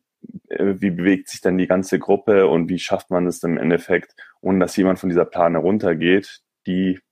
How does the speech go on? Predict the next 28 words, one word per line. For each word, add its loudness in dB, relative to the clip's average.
umzudrehen, 0
während 0
über 2
zwanzig -4
Leute 2
draufstehen? -4
Ähm, 2
war 2
auf, -4
hat 0
auf 0
jeden 2
Fall -4
schon -6
mal 4
wach 0
gemacht, 2
neben 0
dem -2
vielen -2
Kaffee, -2
den 0
wir 0
natürlich -4
heute -4
Morgen 0
getrunken 0
haben. 2